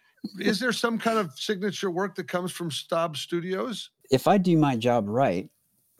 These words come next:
Speaker 1: unlike in fine art, you know, in fine art,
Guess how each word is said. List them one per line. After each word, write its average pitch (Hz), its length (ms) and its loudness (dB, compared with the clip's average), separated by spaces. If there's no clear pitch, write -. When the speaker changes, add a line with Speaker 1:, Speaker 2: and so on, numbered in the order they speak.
Speaker 1:
unlike 143 560 4
in 107 180 0
fine 165 300 0
art, 101 220 -2
you 127 100 -2
know, 120 80 -2
in 110 100 -2
fine 170 280 -2
art, 98 240 -2